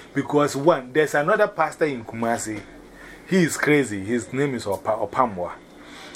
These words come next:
For him, when he get upset, whatever he says, it comes to pass. He's been making people,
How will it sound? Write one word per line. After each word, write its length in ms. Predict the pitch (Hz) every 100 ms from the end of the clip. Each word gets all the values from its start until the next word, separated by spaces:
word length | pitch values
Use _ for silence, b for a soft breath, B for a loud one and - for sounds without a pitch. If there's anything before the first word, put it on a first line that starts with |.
| -
For 200 | - 135
him, 280 | 127 160 151
when 160 | 156
he 120 | 143 165
get 220 | 196 180
upset, 600 | 139 - - 135 - - - B B -
whatever 360 | 165 165 135 135
he 200 | 113 104
says, 460 | - 113 110 - -
it 80 | 98
comes 260 | 110 104 -
to 80 |
pass. 400 | - 120 - - - - - - - - - - - - - - - 160 139 - - - - -
He's 160 | 117
been 220 | 107 120
making 340 | 131 139 151 131
people, 600 | 127 - - 127 127